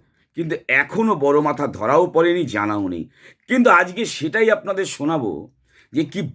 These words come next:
বলছেন জীবন সাহা, তৃণমূল বিধায়ক। তিনি এবার দাবি করলেন যে বড় মাথাকে ধরার, বড় মাথাকে ধরার দাবি তৃণমূলের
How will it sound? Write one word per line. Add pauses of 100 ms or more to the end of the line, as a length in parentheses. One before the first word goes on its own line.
বলছেন
জীবন
সাহা, (680)
তৃণমূল
বিধায়ক। (420)
তিনি
এবার
দাবি
করলেন (380)
যে (180)
বড়
মাথাকে
ধরার, (1040)
বড়
মাথাকে
ধরার
দাবি (360)
তৃণমূলের